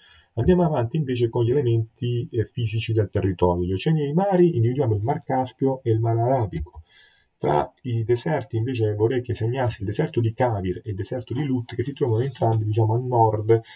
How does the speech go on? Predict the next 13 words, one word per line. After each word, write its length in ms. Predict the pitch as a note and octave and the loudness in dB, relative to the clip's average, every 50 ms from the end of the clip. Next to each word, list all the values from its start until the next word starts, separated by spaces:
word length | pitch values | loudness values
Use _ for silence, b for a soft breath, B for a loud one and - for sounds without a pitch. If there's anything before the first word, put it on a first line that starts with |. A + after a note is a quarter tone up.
| B B B B - | B B B B -2
della, 500 | A2+ A2+ A2 A2 A2 A2 A2 A2 A2 - | 0 0 0 0 -2 -4 -4 -4 -6 -6
eh, 300 | A#2+ G#2+ G2+ G2 G2 F#2 | -6 -6 -6 -6 -6 -4
dello 180 | F#2+ G#2+ A#2 | -4 -4 -4
stato 480 | A2+ - - G#2 G2+ F#2 - A2 G#2+ G#2+ - | -4 -4 -4 -4 -4 -4 -2 -2 -2 -2 0
iraniano. 580 | A#2+ G#2+ G2 F#2+ G2 G2 F#2+ F#2 F2 E2 E2 | 0 0 0 0 -2 -2 -2 -2 -2 -2 0
Uno 140 | F2 G#2 A2 | 2 2 0
stato 360 | A2+ - - - - - A2+ | 0 0 0 0 0 0 -2
che 240 | A2+ A#2 B2 B2+ A#2+ | -2 -2 -2 -2 -2
è 80 | A#2 A2+ | -2 -2
prevalentemente 800 | - A#2+ A#2 A#2 B2 B2 B2 B2 A#2 E3+ C#3+ C#3+ C#3+ C3 - C3 | -2 -2 -2 0 0 -2 -2 -2 -2 -2 0 -2 -2 -2 -2 0
montuoso, 540 | A2+ A2+ A2 A2 - C#3 C3+ B2 G#2+ G2+ | 0 0 0 0 0 0 0 0 0 0
sono 180 | F#2+ G#2 G#2 G#2 | -4 -6 -6 -6
pochissimi 800 | - - A2 A2+ - - D#3+ C#3 - - - A#2 A2 A2 G2 | -4 -2 -2 -2 0 0 -2 -2 -2 -4 -4 -2 -2 -2 -2